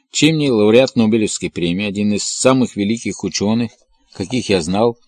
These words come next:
был единственным человеком, который мог помочь мне, не задавая при этом излишних вопросов. Он был невысокого роста, с густой шевелюрой,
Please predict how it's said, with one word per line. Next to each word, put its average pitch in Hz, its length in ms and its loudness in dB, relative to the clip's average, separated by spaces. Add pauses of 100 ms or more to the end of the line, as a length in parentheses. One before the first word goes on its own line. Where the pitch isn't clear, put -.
(440)
был 127 180 4
единственным 127 580 2
человеком, 107 580 0
который 101 320 -4
мог 113 200 2
помочь 98 400 -4
мне, 113 200 -2
не 95 140 -2
задавая 98 400 0
при 92 160 -2
этом 87 240 -4
излишних 78 480 -6
вопросов. 73 580 -12 (840)
Он 165 180 4
был 156 160 6
невысокого 117 640 4
роста, 110 480 -2 (200)
с 90 120 -12
густой 101 460 0
шевелюрой, 110 760 0